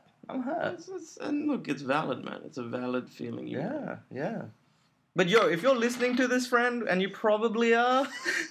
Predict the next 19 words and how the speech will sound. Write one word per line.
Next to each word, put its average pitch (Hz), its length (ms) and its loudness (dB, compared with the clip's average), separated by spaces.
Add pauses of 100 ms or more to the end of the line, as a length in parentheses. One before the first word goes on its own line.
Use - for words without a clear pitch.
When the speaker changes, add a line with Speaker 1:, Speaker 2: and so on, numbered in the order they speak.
(360)
Speaker 1:
<laughs> - 760 -20
don't 254 200 8
hit 233 140 2
me 220 140 2
up. 180 340 6
Speaker 2:
Yeah, 190 200 6
Speaker 1:
<laughs> - 0 -
Like, 226 760 6
Speaker 2:
uh, - 0 -
Speaker 1:
I, 214 420 2 (280)
Speaker 2:
you 247 120 0
Speaker 1:
I 311 180 8
don't 359 160 6
Speaker 2:
don't 453 160 4
Speaker 1:
know. 440 200 8
I 262 120 6
don't 330 120 4
know. 277 240 6
Like, 220 460 4